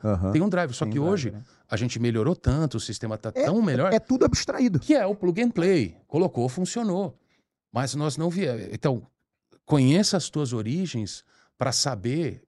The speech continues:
Speaker 2: como é que você vai trabalhar. Pode ser que pra, na curva de Gauss, aí, setenta por cento dos gestores nem liguem pra isso, porque,
Speaker 1: Uhum.
Speaker 2: "Ah, eu tô fazendo na média."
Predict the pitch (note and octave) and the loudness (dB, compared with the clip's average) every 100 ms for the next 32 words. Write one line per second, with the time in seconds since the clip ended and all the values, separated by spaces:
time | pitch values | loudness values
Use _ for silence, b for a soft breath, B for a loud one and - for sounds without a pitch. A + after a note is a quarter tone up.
0 | _ _ - B2+ C#3+ C#3+ C#3+ - C#3 B2+ | _ _ -4 -2 -2 -4 -6 -4 -6 -4
1 | C3+ D3 E3 C3+ - D#3+ - F#3 D#3 D3 | -6 -6 -6 -6 -4 -6 -4 -6 -4 -2
2 | B2+ G2+ - b b b b B2 B2 F#3 | -2 -2 -6 b b b b -2 0 0
3 | F3 C3+ A2 A#2+ A#2 G#2+ G#2 - A#2+ F3 | 0 -2 -2 -2 -2 -4 -6 -4 -4 -4
4 | G3 A3 D3 B2+ C3 B2 - G2+ G2+ G#2 | -4 -4 -6 -6 -6 -6 -8 -10 -8 -8
5 | - - D#3 D3 G#2+ - C#3 G#3 D3 D#3 | -8 -6 -4 -4 -4 -2 0 0 -2 -2
6 | C3 A2+ A2 G2+ C#3 - C3+ C3 A2 A#2 | -4 -6 -6 -4 -6 -6 -2 0 0 -2
7 | - - - G#3 B2+ E3 F#3 D#3 D#3+ D3+ | -4 -10 -4 -2 -2 -4 -2 -2 -2 -2
8 | D3+ D3 C3 D3 D#3+ G3 G3+ | 0 0 0 0 0 -2 -4